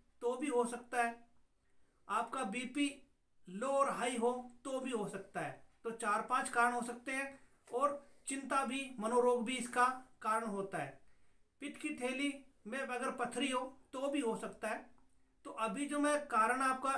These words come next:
जो निवारण बता रहा हूँ, इन सभी कारणों का एकमात्र उपचार ये सबसे बेस्ट है। इसके अलावा बहुत से मैं आपको बारी बारी से बताता जाऊँगा। इसमें आप क्या करेंगे, आपका देखिए, जैसे मैंने आपके दोनों हा-, हाथ के अंगूठे मैंने नीले कर रखे हैं यहाँ से,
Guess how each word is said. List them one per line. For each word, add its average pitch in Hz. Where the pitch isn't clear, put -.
जो 180
निवारण 240
बता 247
रहा 247
हूँ, 262
इन 262
सभी 226
कारणों 240
का 269
एकमात्र 240
उपचार 240
ये 226
सबसे 240
बेस्ट 226
है। 247
इसके 247
अलावा 277
बहुत 240
से 262
मैं 269
आपको 262
बारी 233
बारी 240
से 285
बताता 220
जाऊँगा। 185
इसमें 294
आप 285
क्या 285
करेंगे, 240
आपका 277
देखिए, 240
जैसे 269
मैंने 269
आपके 269
दोनों 247
हा-, -
हाथ 220
के 254
अंगूठे 247
मैंने 254
नीले 247
कर 247
रखे -
हैं 214
यहाँ 196
से, 220